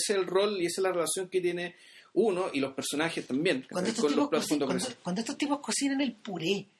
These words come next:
Speaker 1: ¿Mm?
Speaker 2: y se abre una, se abre un fondo
Speaker 1: ¿Mm?
Speaker 2: gigantesco de puré,
Speaker 1: ¿Mm?
Speaker 2: el cual se empiezan a servir
Speaker 1: ¿Mm?
Speaker 2: en las mesas,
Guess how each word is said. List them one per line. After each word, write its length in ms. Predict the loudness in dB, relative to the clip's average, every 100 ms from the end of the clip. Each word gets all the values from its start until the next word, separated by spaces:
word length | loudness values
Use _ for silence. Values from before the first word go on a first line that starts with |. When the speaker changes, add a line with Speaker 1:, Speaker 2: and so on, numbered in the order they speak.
| _ -8
Speaker 1:
¿Mm? 100 | -8 -10 _
Speaker 2:
y 100 | -6
se 180 | -2 0
abre 280 | 0 0 -2
una, 280 | -2 -2 -4 -8
se 160 | -6
abre 180 | -4 -6
un 120 | -8
fondo 360 | -8 -4 -2 -4
Speaker 1:
¿Mm? 20 |
Speaker 2:
gigantesco 800 | -4 -4 -4 -6 _ -6 -6 -2
de 100 | 0
puré, 360 | 0 -2 0 0
Speaker 1:
¿Mm? 320 | -4 -12 -14
Speaker 2:
el 80 | -12
cual 180 | -2 -2
se 120 | 0
empiezan 420 | -6 -2 -2 0
a 80 | -4
servir 500 | -4 -6 -6 -4 -6 -6 -18 -20 -20 _
Speaker 1:
¿Mm? 140 | -8 -6
Speaker 2:
en 100 | -4
las 140 | -4
mesas, 380 | 0 0 0 0